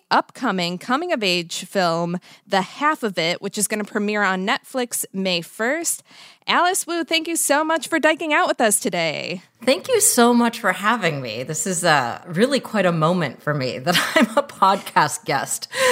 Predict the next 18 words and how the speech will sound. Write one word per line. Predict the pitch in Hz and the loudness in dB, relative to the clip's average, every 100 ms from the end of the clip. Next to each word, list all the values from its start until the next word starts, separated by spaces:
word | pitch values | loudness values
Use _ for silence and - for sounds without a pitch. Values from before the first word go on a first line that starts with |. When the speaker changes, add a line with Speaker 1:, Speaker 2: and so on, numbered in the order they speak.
| 466 403 - | 4 2 2
Speaker 2:
because | 233 240 226 | 4 4 4
the | 233 | 0
first | 220 240 - | 0 -2 -2
time | 254 208 | -4 0
around | 175 160 151 147 151 | 2 2 4 2 0
of | 160 | -2
my | 160 | -2
first | 156 196 196 | -2 -4 -2
film, | 175 147 135 135 | 0 2 2 -2
podcasts | - 156 147 - 143 - | 0 0 0 0 -2 -2
were | - | -6
not | 143 131 | 0 0
a | 131 | -2
thing. | - 135 135 208 - - - - - | -4 -4 -4 -6 -10 -18 -20 -20 -14
Um, | - 151 143 135 | 0 2 2 2
Speaker 1:
Yeah. | 208 254 | 2 4
Speaker 2:
and | 466 | 4
now | 151 160 165 170 170 165 | 4 6 6 4 2 -2